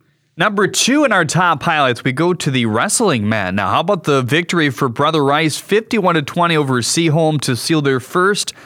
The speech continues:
district title in a decade? So this is, this is a Warriors squad led by some seniors. Joe McKay and Charlie Nelson really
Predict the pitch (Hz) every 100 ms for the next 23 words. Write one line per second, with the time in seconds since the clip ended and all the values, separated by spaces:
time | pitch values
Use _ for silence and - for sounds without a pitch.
0 | - - 151 190 - 165 131 - 180 185
1 | 185 175 156 139 123 - 165 226 - 180
2 | 107 95 - 139 - 185 160 214 - 214
3 | 170 196 196 175 - 165 160 170 185 165
4 | - - - - 135 156 170 175 196 170
5 | - 143 131 113 117 156 - - _ -
6 | 117 113 107 - 143 143 127 - 135 123
7 | 113 117 135 131 139 127 131 131